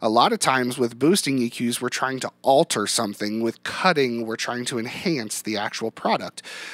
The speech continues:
So cutting out those mids, it already sounds a little crispier.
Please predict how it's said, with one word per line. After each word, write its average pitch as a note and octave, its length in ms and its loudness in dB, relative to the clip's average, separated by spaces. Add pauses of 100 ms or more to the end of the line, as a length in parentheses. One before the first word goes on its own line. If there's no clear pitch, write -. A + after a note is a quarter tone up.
So E3 400 4 (500)
cutting G#3+ 460 4
out F#3 460 4
those C#3+ 280 2
mids, A2 520 2 (500)
it D3+ 160 6
already G3+ 400 6
sounds E3+ 680 2 (260)
a B2+ 100 4
little D#3 240 4
crispier. A#2+ 640 0